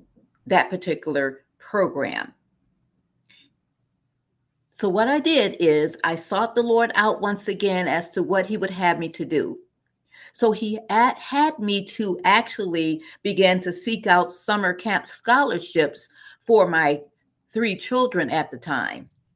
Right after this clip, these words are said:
And I began to seek out these scholarships for camps because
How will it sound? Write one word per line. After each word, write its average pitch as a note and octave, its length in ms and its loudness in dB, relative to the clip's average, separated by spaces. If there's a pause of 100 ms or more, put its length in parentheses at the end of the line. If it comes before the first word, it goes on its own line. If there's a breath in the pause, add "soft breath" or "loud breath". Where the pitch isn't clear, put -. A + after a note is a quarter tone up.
(840 loud breath)
And G3 180 0
I F3+ 120 4
began A#3+ 360 0
to A3+ 100 2
seek A#3+ 280 -6
out F3+ 200 4
these F3 220 -2
scholarships F#3 960 -2 (240 loud breath)
for F3+ 260 -2
camps - 600 -2
because F3 460 -2